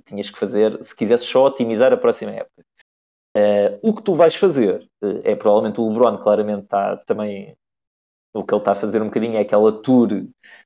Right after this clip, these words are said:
de ficar com, de conseguir os recordes todos, não é? Eu também percebo, e, e também há aqui um elemento de, pá, as pessoas vão ver os Lakers jogar e ele tem uma certa responsabilidade de carregar a equipa, e para os Lakers isso é muito importante.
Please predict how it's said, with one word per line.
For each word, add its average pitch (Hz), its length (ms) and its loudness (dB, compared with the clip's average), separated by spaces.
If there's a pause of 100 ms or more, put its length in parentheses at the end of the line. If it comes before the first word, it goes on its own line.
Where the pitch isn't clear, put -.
(200)
de 101 720 -2
ficar 104 400 -4
com, 98 800 -8
de - 240 -20
conseguir 101 340 -4
os 92 80 -8
recordes 101 420 0
todos, 131 300 2
não 107 100 -4
é? 135 120 4
Eu 147 60 2
também 104 220 -4
percebo, 127 520 -2
e, 107 680 -2
e 107 40 -4
também 113 280 -4
há 107 40 0
aqui 110 180 -6
um 110 40 -6
elemento 110 380 -2
de, - 60 -8
pá, - 160 -2
as - 80 -8
pessoas 113 260 -2
vão 120 140 0
ver 120 100 0
os 120 140 0
Lakers 123 320 2
jogar 123 600 0
e 131 60 -4
ele 120 100 0
tem 131 120 -6
uma 127 100 -6
certa 131 220 -2
responsabilidade 135 580 -2
de - 60 -20
carregar 139 300 0
a 151 40 2
equipa, 139 320 -2
e 98 100 -4
para 101 140 0
os 101 80 0
Lakers 107 300 0
isso 110 180 -4
é - 20 -4
muito 117 200 -8
importante. 120 420 -4